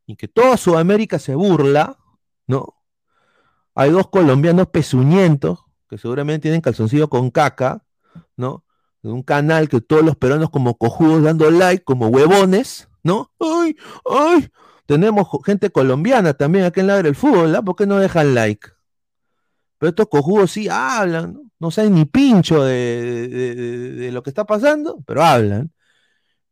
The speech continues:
Y, y bueno, eh, se burlan, ¿no? Bacán, ¿no? Y, y, y ya, o sea,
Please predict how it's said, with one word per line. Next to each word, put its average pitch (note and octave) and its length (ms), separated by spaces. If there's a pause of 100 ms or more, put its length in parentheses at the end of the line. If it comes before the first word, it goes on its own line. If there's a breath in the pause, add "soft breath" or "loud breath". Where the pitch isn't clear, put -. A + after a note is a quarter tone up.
(160)
Y, C3+ 720
y C#3 40
bueno, A#2+ 580 (600)
eh, G#2 760 (380)
se E3+ 160
burlan, A3+ 640
¿no? F#4+ 120 (920)
Bacán, D3+ 600 (560)
¿no? D3 240 (1700)
Y, A#2 640
y, C3+ 140
y - 40
ya, G#3+ 400
o A2 80
sea, A2 640